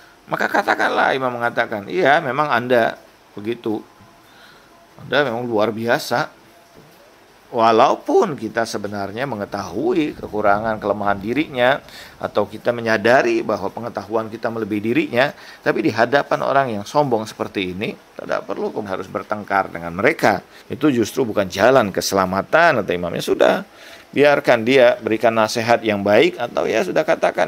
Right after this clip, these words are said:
"Ya, memang Anda luar biasa." "Wala tada syai'an wa in ahata bihi ilmuka wa tahaqqaqat bihi ma'rifatak."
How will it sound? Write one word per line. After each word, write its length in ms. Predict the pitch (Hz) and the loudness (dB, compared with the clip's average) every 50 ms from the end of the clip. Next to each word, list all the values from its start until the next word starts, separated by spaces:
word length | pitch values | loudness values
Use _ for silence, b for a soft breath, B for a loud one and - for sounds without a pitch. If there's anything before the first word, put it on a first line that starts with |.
| 135 | 2
"Ya, 80 | 127 123 | 2 2
memang 320 | 123 139 147 156 160 147 | 2 2 2 2 2 4
Anda 320 | 139 143 156 147 139 131 - - - - - - - | 4 4 6 6 4 4 4 0 -8 -20 -20 -14 -4
luar 160 | - - 113 | 2 2 4
biasa." 400 | 107 110 107 104 - - 95 - - - _ B B B B B B B B B B B - - - _ - - | 4 6 4 4 4 4 2 2 2 -2 _ B B B B B B B B B B B -20 -20 -20 _ -4 2
"Wala 240 | - 131 127 120 | 4 6 6 6
tada 560 | 120 - 185 202 202 185 185 180 160 131 - - _ _ _ _ _ _ _ - - | 4 4 4 2 4 4 4 4 4 0 -2 -10 _ _ _ _ _ _ _ -20 -12
syai'an 880 | - - - - - 185 180 180 165 143 131 127 127 127 131 135 147 - _ - - | -8 -4 -2 2 4 4 4 4 4 4 4 4 4 2 0 -6 -8 -14 _ 0 4
wa 160 | 120 127 135 | 6 6 6
in 160 | 135 123 120 | 6 4 2
ahata 480 | 110 - - 180 185 185 185 - 165 151 | 2 2 4 4 4 4 4 4 2 4
bihi 320 | 135 135 135 135 127 135 | 4 4 2 2 4 4
ilmuka 640 | 151 170 180 175 175 175 - - 202 220 240 262 - - - - | 4 4 4 2 2 0 2 2 2 2 2 0 -4 -10 -4 2
wa 80 | 107 117 | 2 2
tahaqqaqat 800 | 120 - 131 123 143 151 151 - - 147 151 151 147 - - - | 4 4 2 4 4 2 2 4 4 4 6 4 4 2 -6 -6
bihi 480 | 123 123 123 120 131 131 135 135 - - | -2 0 2 4 4 4 2 2 -2 -2
ma'rifatak." 960 | 117 123 123 110 104 104 95 - 98 92 85 - 78 87 - - - - | 2 2 4 4 4 2 0 0 0 -2 -2 -2 -4 -4 -6 -10 -20 -20